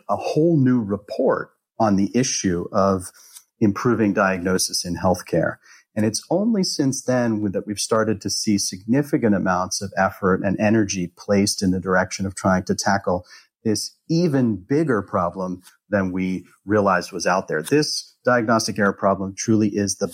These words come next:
bottom of the iceberg of patient safety. And the other things that we've been dealing with were the obvious top of the iceberg, but now we've got an even bigger problem on our hands. So we've made progress, but we've also realized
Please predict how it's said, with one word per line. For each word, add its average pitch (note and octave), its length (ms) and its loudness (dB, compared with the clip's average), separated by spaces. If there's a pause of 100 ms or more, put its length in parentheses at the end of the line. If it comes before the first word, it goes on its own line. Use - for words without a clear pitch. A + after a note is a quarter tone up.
bottom G2+ 360 2
of F#2+ 120 -4
the F#2+ 140 -2
iceberg G2 480 0
of F#2 100 -10
patient F#2+ 340 -4
safety. C#3+ 500 2 (560)
And F#2+ 120 2
the F#2+ 200 -2
other D3 280 4
things A2+ 340 2
that G#2 120 -2
we've G2+ 140 -4
been A2+ 140 -4
dealing F3+ 320 0
with A2+ 200 -2
were G#2 160 -2
the G2+ 220 -4
obvious G#2+ 600 -2
top D3+ 320 -2
of G#2+ 40 -2
the G2 140 -2
iceberg, F#2 540 -6 (420)
but G#2 140 2
now A2 200 4
we've G#2+ 180 0
got G2 260 2
an F#2 100 -4
even F2+ 220 -2
bigger F#2+ 300 0
problem F#2 420 -2
on F2 140 -4
our F2 200 -4
hands. F2 480 -8
So - 140 0
we've A2+ 180 4
made E3 240 2
progress, B2+ 540 2
but G2+ 140 -6
we've F#2+ 180 -2
also G2+ 360 0
realized G2+ 600 0